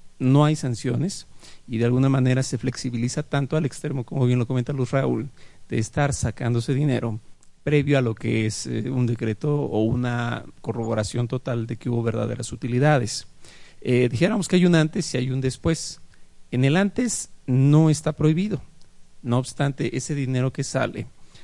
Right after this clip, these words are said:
como que tuviera que esperar al resultado final para corroborarse en esa lógica qué es lo que pasó, ojo, mercantilmente hablando, con el dinero del socio.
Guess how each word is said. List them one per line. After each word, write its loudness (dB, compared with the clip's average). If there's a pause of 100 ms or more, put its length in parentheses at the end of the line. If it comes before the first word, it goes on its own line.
(140)
como -6
que -2
tuviera 4
que 0
esperar 2
al 2
resultado -2
final -2 (480)
para 0
corroborarse 0
en 0
esa -2
lógica -4
qué -4
es -4
lo -6
que -8
pasó, 0
ojo, -4
mercantilmente -2
hablando, -2
con -6
el -2
dinero 0
del -2
socio. -2